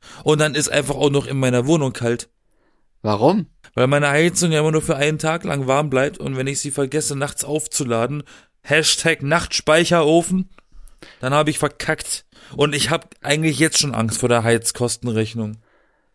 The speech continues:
Speaker 2: Ja, glaub ich. Ist, ist teuer geworden, ne?
Speaker 1: Ich hab keine Ahnung.
Speaker 2: Hast du auch schon so eine
Speaker 1: Deswegen hab
Speaker 2: Strom-,
Speaker 1: ich ja Angst.
Speaker 2: Strompreiserhöhungsgedöns, Gedöns bekommen?
Speaker 1: Naja, letztes Jahr. Ich hab noch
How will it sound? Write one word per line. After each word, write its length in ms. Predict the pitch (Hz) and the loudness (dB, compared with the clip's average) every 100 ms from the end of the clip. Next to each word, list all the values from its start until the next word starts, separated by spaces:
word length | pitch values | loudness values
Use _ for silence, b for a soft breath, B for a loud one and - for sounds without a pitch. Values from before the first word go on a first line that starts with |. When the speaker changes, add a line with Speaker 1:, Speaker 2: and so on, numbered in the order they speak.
| _ _ - | _ _ -8
Speaker 2:
Ja, 560 | 78 98 92 92 98 | -4 -2 -2 -2 -2
glaub 280 | 95 92 92 | 2 4 4
ich. 200 | 78 - - - | 0 -6 -14 -6
Ist, 240 | 107 - | -6 -4
ist 240 | - 117 - | -6 -6 2
teuer 260 | 127 101 | 4 4
geworden, 460 | 76 67 76 67 69 | 0 -4 -6 -6 -6
ne? 180 | 104 113 _ _ _ _ b b b b _ _ - | -6 -8 _ _ _ _ b b b b _ _ -12
Speaker 1:
Ich 80 | |
hab 120 | 127 123 | -10 -2
keine 260 | 131 113 | 0 2
Ahnung. 260 | 107 113 101 | 0 -2 0
Speaker 2:
Hast 160 | 123 - | -2 0
du 60 | |
auch 80 | - | 0
schon 180 | - 190 | 2 0
so 60 | 170 | 2
eine 140 | 170 | 0
Speaker 1:
Deswegen 280 | 123 104 131 | -2 0 2
hab 60 | 160 | 4
Speaker 2:
Strom-, 100 | 180 | 4
Speaker 1:
ich 60 | |
ja 140 | 185 113 | 2 2
Angst. 280 | 101 104 - | 0 0 -2
Speaker 2:
Strompreiserhöhungsgedöns, 1800 | 120 143 165 - 147 156 - 127 131 147 147 135 139 135 143 139 - - | 0 0 0 0 0 0 -2 0 2 2 0 -4 -4 -2 -2 -4 -12 -8
Gedöns 560 | 127 127 131 143 - | -4 0 0 -2 -4
bekommen? 460 | - 123 139 156 160 _ _ _ | -8 -2 -2 -2 -6 _ _ _
Speaker 1:
Naja, 240 | 127 127 | 0 2
letztes 540 | 127 160 - - 113 - | 2 0 -2 -2 0 2
Jahr. 260 | 107 104 B B - | 2 0 B B -8
Ich 160 | 127 | -2
hab 100 | 147 | 0
noch 200 | 147 151 | 2 0